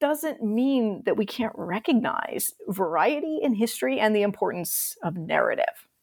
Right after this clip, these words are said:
And I think here, t-, I think part of where this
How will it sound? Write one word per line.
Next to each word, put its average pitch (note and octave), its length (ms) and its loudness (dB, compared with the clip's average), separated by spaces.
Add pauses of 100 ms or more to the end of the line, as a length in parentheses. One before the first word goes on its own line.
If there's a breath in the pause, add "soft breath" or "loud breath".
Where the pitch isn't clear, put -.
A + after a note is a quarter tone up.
(920 loud breath)
And D4+ 100 0
I E4+ 80 2
think D5 220 -2
here, B3 500 0 (1080)
t-, - 160 -2 (100)
I D4 100 8
think D#4+ 180 0 (680)
part F4+ 220 0
of G4+ 100 -2
where D4+ 160 2
this A#3+ 160 -2